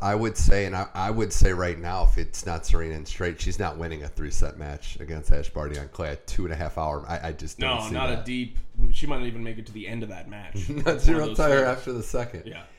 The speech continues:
Speaker 1: Had the Muguruza style match, which was really weird at Indian Wells. Uh, still chat with Pandy and Down on the Money, Mitch Effect. That next section down is Hallops. Weird to see a three by her name. When she had a
Speaker 2: Yeah.
Speaker 1: chance to be number one this year, and she was a match away, I think, twice.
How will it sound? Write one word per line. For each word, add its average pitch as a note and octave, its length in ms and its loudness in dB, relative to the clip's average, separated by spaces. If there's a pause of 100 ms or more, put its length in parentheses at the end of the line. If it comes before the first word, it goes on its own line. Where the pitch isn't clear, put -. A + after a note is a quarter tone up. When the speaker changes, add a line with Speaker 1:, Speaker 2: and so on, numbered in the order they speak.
(200)
Speaker 1:
Had G2+ 140 -2
the G#2 60 -2
Muguruza G2+ 580 0
style D2 320 -2
match, D2 320 -4
which - 180 -4
was D#2 140 -6
really F2+ 260 2
weird D#2 240 -2
at D2+ 80 -2
Indian D2+ 320 -4
Wells. D#2 340 -4 (400)
Uh, E2+ 140 -2
still G#2 200 -4
chat G2+ 260 0
with F#2 120 -6
Pandy F#2 380 0
and F2+ 100 -4
Down F2+ 160 0
on F2 80 -2
the F2 80 -4
Money, E2+ 180 -4
Mitch E2 240 -8
Effect. E2+ 320 -6
That E2+ 120 2
next G2+ 240 -6
section F2+ 340 -8
down F2 240 -6
is D#2+ 120 -10
Hallops. E2 500 -4
Weird A#2 200 -4
to G#2+ 40 0
see - 180 8
a - 40 4
three F#2+ 280 0
by E2+ 180 -6
her F2 160 -10
name. F2 280 -8 (300)
When A2 100 -6
she D3 120 4
had D#3 120 4
a D3 40 0
Speaker 2:
Yeah. - 40 -4
Speaker 1:
chance D#3 280 6
to C3 60 0
be C#3 120 0
number C3 240 0
one B2+ 180 -2
this G#2 220 -8
year, G2+ 120 0
and F#2+ 80 -8
she G#2 80 -10
was F#2+ 100 -6
a F#2+ 40 -8
match G2 280 -8
away, G2 160 -2
I F2 40 -2
think, F#2 180 2
twice. F2 480 0